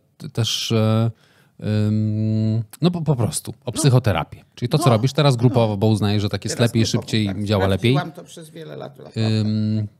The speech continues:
Speaker 1: ale chciałem zapytać, kurde, o magię tej psychoterapii, w sensie
Speaker 2: Wielka magia.
Speaker 1: poczekaj, mam pytanie.
Speaker 2: Jasne, że czekam,
Speaker 1: Jakie
Speaker 2: przepraszam.
Speaker 1: trzeba mieć w sobie zasoby, cechy, jaką osobowość oraz potrzeba zmiany, co mi się wydaje w ogóle kluczowe, żeby terapia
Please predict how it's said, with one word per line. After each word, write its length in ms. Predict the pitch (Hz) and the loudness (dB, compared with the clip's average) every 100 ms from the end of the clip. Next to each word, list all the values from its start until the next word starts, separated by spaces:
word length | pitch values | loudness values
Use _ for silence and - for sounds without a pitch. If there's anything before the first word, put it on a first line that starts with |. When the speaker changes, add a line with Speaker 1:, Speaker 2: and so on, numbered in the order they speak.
| - | -6
Speaker 1:
ale 120 | 117 | -4
chciałem 220 | 120 185 175 | 0 2 2
zapytać, 380 | 165 - 143 | 0 -2 -4
kurde, 280 | - 139 131 | -2 0 2
o 80 | 117 | 4
magię 260 | 120 104 101 | 4 2 0
tej 140 | 98 | -2
psychoterapii, 580 | - 104 107 104 95 101 | -6 -4 0 0 -2 -4
w 40 | |
sensie 360 | - 110 101 120 107 | -2 -2 0 0 2
Speaker 2:
Wielka 260 | 107 110 | 0 -2
magia. 100 | 101 | -6
Speaker 1:
poczekaj, 300 | 113 107 104 | -6 -2 0
mam 160 | 107 107 | 0 0
pytanie. 400 | - 90 92 127 - _ | -2 -2 -2 -4 -6 _
Speaker 2:
Jasne, 380 | 120 - - 127 | -10 -10 -10 -12
że 100 | - | -8
czekam, 200 | - 113 | 0 4
Speaker 1:
Jakie 220 | 151 165 | 4 4
Speaker 2:
przepraszam. 220 | 165 147 | 2 2
Speaker 1:
trzeba 240 | - 135 131 | 2 4 4
mieć 180 | 123 - | 2 -2
w 60 | |
sobie 220 | - 113 107 | -4 -2 -2
zasoby, 440 | 101 - 135 123 | -2 -2 -2 -2
cechy, 420 | - 113 - 104 - 101 | -4 -6 -4 -6 -6 -2
jaką 300 | 107 - 98 | -2 -2 -4
osobowość 580 | - 98 101 107 - - - | -6 -4 -2 -4 -6 -14 0
oraz 300 | 175 143 - | 2 4 0
potrzeba 360 | 101 - 107 | -4 -2 -2
zmiany, 340 | 98 98 90 92 | 0 -2 -2 -4
co 120 | - | -6
mi 80 | 98 | -8
się 120 | 101 | -6
wydaje 340 | 98 95 95 | -4 0 0
w 60 | 90 | -2
ogóle 200 | 95 95 | -2 -4
kluczowe, 580 | 95 92 98 101 117 131 - _ _ - | -4 -4 -2 0 0 -2 -8 _ _ -6
żeby 480 | 95 104 101 101 104 _ _ | -2 0 0 -2 -4 _ _
terapia 540 | 104 95 92 95 92 | -4 -2 -2 -4 -6